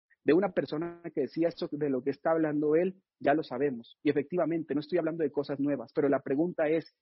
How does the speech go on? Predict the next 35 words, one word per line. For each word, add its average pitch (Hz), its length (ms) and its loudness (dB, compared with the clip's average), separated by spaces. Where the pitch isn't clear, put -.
de 151 220 6
eso 190 240 -2
que 147 180 -2
ya 151 140 0
sabes 165 380 -6
tú, 160 100 -6
¿qué 165 100 -6
estás 156 220 -6
haciendo 147 340 -6
con 135 140 -2
eso? 127 180 -6
El 175 420 4
noventa 226 380 2
por 180 220 -2
ciento 156 480 -4
de 135 80 0
la 127 100 0
población, 127 640 -2
y 156 180 2
el 151 80 2
cien 262 200 2
por - 140 0
ciento 170 180 -2
de 165 60 0
la 139 60 -2
población, 127 420 -2
mejor 139 260 -4
dicho, 160 260 -4
conoce 151 360 0
esta 147 180 -6
información, 123 540 -2
pero 143 160 6
solo 196 420 4
el 143 160 6
diez 214 260 -2